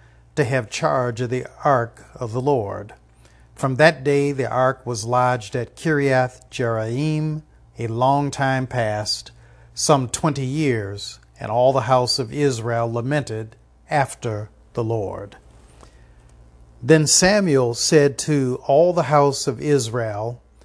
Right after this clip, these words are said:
"If you are returning to the Lord with all your heart, then put away the foreign gods and the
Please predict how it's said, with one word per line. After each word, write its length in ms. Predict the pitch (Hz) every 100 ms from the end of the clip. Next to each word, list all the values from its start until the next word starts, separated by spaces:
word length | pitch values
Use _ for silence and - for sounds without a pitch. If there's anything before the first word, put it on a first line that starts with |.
| _ _ _ -
"If 180 | 175
you 140 | 285 277
are 160 | 190
returning 760 | 139 131 - - 170 143 131 127
to 100 | 135
the 100 | 120
Lord 520 | 117 135 113 113 123
with 120 | 135 127
all 300 | 131 143 143
your 220 | 127 117
heart, 460 | - 127 104 - - _ _ _ _ _
then 160 | 156 131
put 160 | 190
away 180 | 180 156
the 140 | 139 117
foreign 380 | 160 147 135
gods 580 | 131 131 120 120 120 -
and 240 | 139 135 131
the 300 | 131 123